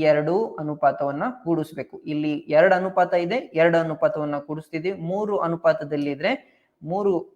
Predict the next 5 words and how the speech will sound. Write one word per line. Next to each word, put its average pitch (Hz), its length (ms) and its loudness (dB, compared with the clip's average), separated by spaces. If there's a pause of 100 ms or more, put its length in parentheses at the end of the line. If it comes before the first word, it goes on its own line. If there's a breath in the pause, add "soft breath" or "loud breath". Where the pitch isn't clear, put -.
(1400)
ವಸ್ತುಗಳಿದ್ರೆ 165 600 2 (260)
ಮೂರು 190 240 4 (360)
ಅನುಪಾತವನ್ನು 151 680 0
ಕೂಡಿಸ್ತಿದ್ದೀವಿ. 175 540 -2 (280)
ಓಕೆ, 208 160 -4